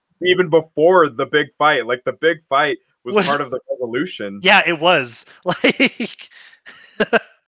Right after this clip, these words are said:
Speaker 2: you're right, yeah.
Speaker 1: Yeah.
Speaker 2: <laughs> J-, n-, oh. Yeah, so, um, o-, the only, the only thing I would think would mar,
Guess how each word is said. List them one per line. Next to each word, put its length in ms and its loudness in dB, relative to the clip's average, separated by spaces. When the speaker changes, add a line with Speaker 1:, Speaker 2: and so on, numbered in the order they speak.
Speaker 2:
you're 360 -2
right, 240 -2
yeah. 240 0
Speaker 1:
Yeah. 160 4
Speaker 2:
<laughs> 560 -16
J-, 140 -12
n-, 320 -16
oh. 400 0
Yeah, 380 2
so, 400 0
um, 320 4
o-, 160 -2
the 100 -10
only, 280 -8
the 120 -10
only 200 -8
thing 180 -8
I 60 2
would 120 -4
think 140 -10
would 120 -10
mar, 540 2